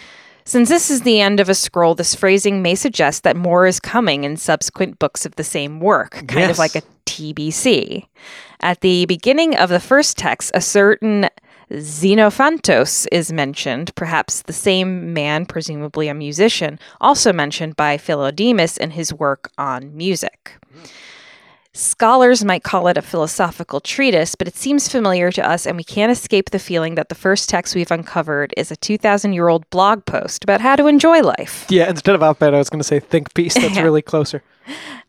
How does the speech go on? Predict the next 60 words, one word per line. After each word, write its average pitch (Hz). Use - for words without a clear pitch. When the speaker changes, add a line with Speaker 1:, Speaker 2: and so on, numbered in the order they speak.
Speaker 1:
And 262
isn't 349
it 359
incredible? 349
Thoughts 226
on 254
life 208
by 175
someone 185
living 185
more 180
than 170
two 240
millennia 180
ago, 156
lost 180
to 233
time 165
until 151
right 160
now. 131
Even 285
if 294
it's 247
the 220
equivalent 208
of 175
one 185
of 180
those 170
recipe 190
blogs 196
that -
you 175
find 170
online 160
that 143
tell 160
the 156
author's 160
whole 170
friggin' 165
life 165
story 180
while 156
you're 147
just -
trying 170
to 156
find 160
a 147
good 170
way 170
to 165
make 156
scones, 190
it's -
still 320
pretty 127
cool. -